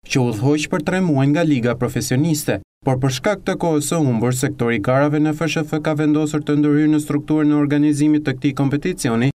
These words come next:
që në fund sezonit të mbyllet brenda afatit. Për herë të parë nuk do të ketë një tur para eliminator, pasi me short janë përzgjedhur për të vazhduar më tish Kumbini dhe Maliqi, ndërsa janë eliminuar Luzi dy mijë e tetë dhe Shënkolli. Ndryshimi rrënjësor është se të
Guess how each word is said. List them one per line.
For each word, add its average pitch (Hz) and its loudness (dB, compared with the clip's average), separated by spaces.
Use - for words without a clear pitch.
që 123 -2
në 113 0
fund 151 0
sezonit 127 0
të 202 0
mbyllet 139 0
brenda 113 2
afatit. 139 -2
Për 131 2
herë 190 -2
të 208 0
parë 123 2
nuk 127 0
do 131 0
të 127 0
ketë 156 0
një 160 0
tur 160 0
para 160 0
eliminator, 156 0
pasi 127 0
me 117 0
short 127 -2
janë 151 2
përzgjedhur 156 0
për 151 -4
të 160 0
vazhduar 156 0
më 165 -2
tish 139 -2
Kumbini 127 0
dhe 113 0
Maliqi, 139 0
ndërsa 123 2
janë 117 0
eliminuar 120 2
Luzi 165 0
dy 151 0
mijë 170 0
e 160 -10
tetë 120 0
dhe 113 0
Shënkolli. 120 -2
Ndryshimi 143 2
rrënjësor 175 0
është 127 0
se 131 -2
të 127 0